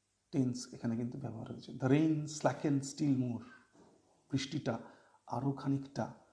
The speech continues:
থেমে যাচ্ছিল, বৃষ্টিটা আরও খানিকটা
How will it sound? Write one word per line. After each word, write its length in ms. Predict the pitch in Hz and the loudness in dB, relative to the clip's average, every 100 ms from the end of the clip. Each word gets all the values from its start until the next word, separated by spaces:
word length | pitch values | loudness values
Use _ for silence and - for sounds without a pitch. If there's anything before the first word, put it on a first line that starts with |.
| _ _ _ - | _ _ _ -8
থেমে 340 | - 131 127 | 0 2 2
যাচ্ছিল, 580 | 127 123 - - 131 123 117 110 - - _ - | 0 -4 -6 -2 0 0 0 -4 -14 -20 _ -10
বৃষ্টিটা 540 | 113 120 - 131 123 113 - - | -4 -4 -2 0 0 -2 -8 -18
আরও 240 | - 123 135 | -8 -2 0
খানিকটা 600 | 135 139 135 - 117 | 2 0 0 -8 -8